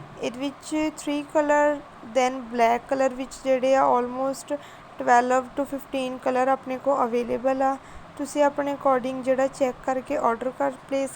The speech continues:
ਕਰ ਸਕਦੇ ਹੋ। ਨੈਕਸਟ ਯੈਲੋ ਸੋਲੋ ਪੀਸ, ਨੈਕਸਟ ਵਨ ਰੈੱਡ ਕਲਰ। ਇਹ ਜਿਹੜਾ ਆ, ਅ, ਨੈਚੁਰਲ ਕਰੇਪ ਵਿੱਚ ਆ ਤੇ ਪਿਓਰ ਸ਼ਿਨੌਨ ਦਾ ਦੁਪੱਟਾ ਆ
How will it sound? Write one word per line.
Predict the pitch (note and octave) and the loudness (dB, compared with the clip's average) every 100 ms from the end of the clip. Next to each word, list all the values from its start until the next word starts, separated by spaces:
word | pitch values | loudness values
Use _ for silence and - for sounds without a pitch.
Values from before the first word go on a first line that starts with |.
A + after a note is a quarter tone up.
| - | -4
ਕਰ | C4+ C4 | -4 -4
ਸਕਦੇ | C4+ A#3+ A#3 C4 | -10 -8 -8 -6
ਹੋ। | C4 C4 - - - - - | -6 -8 -14 -20 -20 -18 -8
ਨੈਕਸਟ | C4 B3+ - | -2 -2 -2
ਯੈਲੋ | C#4+ B3+ B3 A#3 A#3+ C4+ | -6 0 2 2 0 0
ਸੋਲੋ | - C4 C4 | 0 0 2
ਪੀਸ, | C#4 - C#4+ C#4+ - - - - - - - - - - - | -2 -2 -2 -4 -6 -14 -16 -20 -20 -20 -20 -20 -20 -20 -14
ਨੈਕਸਟ | C4+ C4 C4+ - | -4 -2 -2 -6
ਵਨ | C#4+ C#4+ C#4+ | 0 0 2
ਰੈੱਡ | B3+ A#3 A3+ | 2 2 0
ਕਲਰ। | - C#4+ C#4 C#4 - - | 0 2 4 2 0 -8
ਇਹ | - B3+ | -2 -2
ਜਿਹੜਾ | B3+ C#4 C4 C4 C4+ C#4+ | 2 2 4 4 6 4
ਆ, | C#4+ - - - - C4 B3+ | 0 -12 -20 -18 -2 4 4
ਅ, | |
ਨੈਚੁਰਲ | B3+ B3+ B3+ - D4 D4+ | 4 0 -2 0 0 0
ਕਰੇਪ | D4+ C#4+ C4+ | 0 2 2
ਵਿੱਚ | B3+ C4+ C#4 | -2 -2 2
ਆ | C#4+ | 2
ਤੇ | D4 | 0
ਪਿਓਰ | - C#4+ C#4 | -2 2 4
ਸ਼ਿਨੌਨ | C#4+ - C#4+ C4+ B3 | 2 -4 -2 -2 0
ਦਾ | C4 | -2
ਦੁਪੱਟਾ | B3+ - A#3 - G#3+ | -2 -4 -4 -2 -2
ਆ | G#3+ A3+ | 0 -4